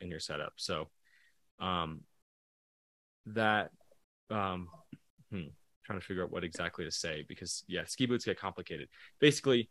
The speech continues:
you know, I always skied in the same boots. And then on my first couple of years with the D team, they were like, "Hey, you know, an important part of being a ski racer is figuring out and tuning your setup. And so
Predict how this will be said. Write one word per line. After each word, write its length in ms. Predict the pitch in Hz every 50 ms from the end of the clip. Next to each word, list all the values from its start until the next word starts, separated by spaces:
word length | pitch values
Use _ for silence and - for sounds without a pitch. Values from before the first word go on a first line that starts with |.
| _ _ _ _ _ _ _ _
you 100 | 117 110
know, 220 | 104 101 101 104 - _ _ _ _ _ _ _ _ _ _ _ _
I 140 | - 117 113
always 240 | 117 120 123 120 120
skied 200 | - 120 113 98
in 20 |
the 60 | 107 101
same 220 | - 107 98 92
boots. 280 | 87 90 87 85 - -
And 100 | 95 95
then 220 | 92 90 90 90 87 - _ _ _ _ _ _ _ _ _ _ _ _ _ _ _ _ -
on 80 | 123 110
my 80 | 107
first 320 | 101 - - 127 117 - -
couple 200 | 127 113 120 110
of 120 | 95 98
years 240 | 101 104 104 95 -
with 100 | 98 -
the 60 | 98
D 180 | 87 110 110 107
team, 300 | - - 107 101 98 95
they 100 | 95 95
were 60 | 95
like, 160 | 95 95 -
"Hey, 380 | - 110 110 107 104 98 95 98 - _ _
you 100 | - 101
know, 180 | 95 95 95 95
an 60 | 95
important 520 | 92 90 - - - 135 120 - 104 101
part 340 | - - 110 107 101 95 - -
of 220 | 104 101 98 90 87 98 _ _ _ _
being 260 | - 101 98 101 101 98
a 40 | 92
ski 260 | - - - 104 92
racer 380 | 92 87 87 - - 95 90 87
is 120 | 85 -
figuring 460 | - - 107 101 98 101 98 92 92
out 220 | 87 85 85 - -
and 140 | 92 90 - -
tuning 420 | - - - 110 104 98 98 95 92
your 120 | 87 85
setup. 360 | - - 87 80 73 65 62 - -
And 120 | 90 90
so 300 | - - 92 85 85 87